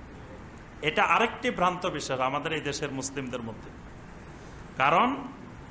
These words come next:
এই যে যাদের কথা বললাম, ইমাম আবু হানিফা রহমতুল্লাহ আলাইহি, ইমাম শাফি রহমতুল্লাহ আলাইহি, ইমাম মালিক, ইমাম আহমদ, তারপরে ইমাম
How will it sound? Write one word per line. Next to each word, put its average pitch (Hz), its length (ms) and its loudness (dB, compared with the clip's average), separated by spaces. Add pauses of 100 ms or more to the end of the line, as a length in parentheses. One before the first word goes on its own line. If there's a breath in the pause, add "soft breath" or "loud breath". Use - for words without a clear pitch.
(400)
এই 147 140 2
যে 170 100 2
যাদের 165 300 4
কথা 180 240 0
বললাম, 160 380 2
ইমাম 147 280 -2
আবু 143 180 0
হানিফা 147 300 -2
রহমতুল্লাহ 135 500 0
আলাইহি, 135 200 -2
ইমাম 135 180 -2
শাফি 135 340 0
রহমতুল্লাহ 135 500 0
আলাইহি, 131 180 0
ইমাম 127 180 -2
মালিক, 131 420 2
ইমাম 131 260 -2
আহমদ, 131 360 0 (440 loud breath)
তারপরে 131 460 4 (160)
ইমাম 139 260 4